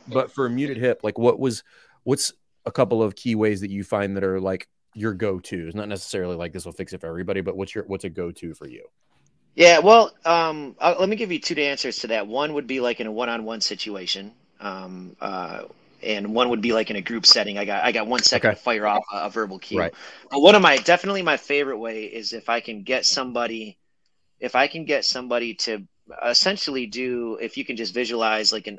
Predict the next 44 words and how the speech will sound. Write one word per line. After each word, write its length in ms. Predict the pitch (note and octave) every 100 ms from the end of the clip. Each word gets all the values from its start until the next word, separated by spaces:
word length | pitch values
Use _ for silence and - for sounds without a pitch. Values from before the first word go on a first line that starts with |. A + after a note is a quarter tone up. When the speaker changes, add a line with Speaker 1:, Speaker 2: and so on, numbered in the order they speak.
| -
Speaker 2:
unweighted, 680 | B2 C3 A#2+ A#2+ A#2 A2 G2+ _ -
like, 100 | C#3+
a 40 |
snatch 480 | C#3+ - D3 D#3 - G#2+
balance, 520 | C3 A#2+ B2 C#3+ D3 -
but 180 | C3
not 180 | A#2+ C3
actually 340 | C3 B2+ - B2
with 200 | B2 -
any 220 | A#2+ A#2+
of 140 | A#2
the 120 | G2 A2
overhead, 340 | A#2+ A2 A2
not 240 | D#3 E3+
with 140 | D#3+ D#3+
the 60 |
snatch, 400 | - C#3 G2+ - - - _
just 180 | D#3 -
the 100 | D#3+
ability 400 | A#2+ D3+ E3 D#3
to 160 | - B2
jump 380 | F#2 C#3 C#3 -
up 220 | C3 C#3+ _
and 140 | C3 B2
then 200 | A#2 - -
pull 280 | - D#3
yourself 440 | D3 D3 - C#3+ C3 -
down 280 | B2+ B2
and 120 | A2+ G2+
land 540 | A#2 A#2 A2 G#2 F#2 _ _ _ _ -
and 120 | B2
Speaker 1:
Mm-hmm. 80 | C3
Speaker 2:
it, 60 |
wi-, 200 | C3 D3 C3+
without 360 | C#3 D3+ D3
any 220 | D#3 D#3+
additional 680 | C#3 A#2 D3 - C#3 C3 A2+ -
barbell 460 | B2 B2+ A#2+ A#2+
in 100 | A#2+
your 100 | A#2
hand 300 | G2+ A#2+ G2+
in 100 | G2
any 160 | G#2+ A2+
manner. 320 | G#2 F#2+ -